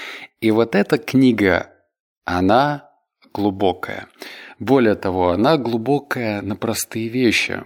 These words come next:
потому что как раз-таки простые вещи мы обходим стороной. Нам кажется, мы их и так уже знаем. Мы уже понимаем, как, как вот это устроено.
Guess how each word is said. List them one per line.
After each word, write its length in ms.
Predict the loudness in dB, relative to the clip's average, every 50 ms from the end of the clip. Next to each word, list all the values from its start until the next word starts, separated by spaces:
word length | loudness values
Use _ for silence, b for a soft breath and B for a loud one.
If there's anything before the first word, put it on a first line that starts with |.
| -8 -8
потому 300 | -2 0 0 0 0 -2
что 200 | -2 -4 -4 -2
как 220 | -2 -4 -2 0
раз-таки 580 | 2 2 2 2 0 -4 -8 -8 -6 -4 -6 -6
простые 580 | -6 -2 -4 -4 -4 -4 -6 -4 -2 -2 0
вещи 340 | 2 0 0 0 -2 -4 -4
мы 180 | -2 0 0 0
обходим 440 | -2 -2 -2 -2 0 0 0 -2
стороной. 520 | -2 -4 -4 -4 0 0 2 2 2 0 0
Нам 160 | 0 -2 0
кажется, 360 | 2 2 2 2 -2 -4 -2
мы 140 | 0 2 2
их 160 | 0 -2 -8
и 40 | -6
так 260 | -2 -2 -2 0 -2
уже 260 | -4 -2 -2 -2 -2 B B B B _ -10
знаем. 520 | -8 -6 -2 2 2 2 2 0 -6 -10 B B B B B B
Мы 100 | 2 2
уже 160 | 2 2 2 -2
понимаем, 500 | -2 0 0 0 2 2 2 2 2 0
как, 460 | 0 -2 -4 -4 -4 -14 -16 _ -8
как 320 | -4 -4 -4 -4 -8 -12
вот 240 | -6 -6 -6 -6 -4 -4
это 280 | -6 -6 -6 -6 -8
устроено. 640 | -10 -8 -10 -12 -12 -8 -4 -2 -2 -2 -4 -8 -12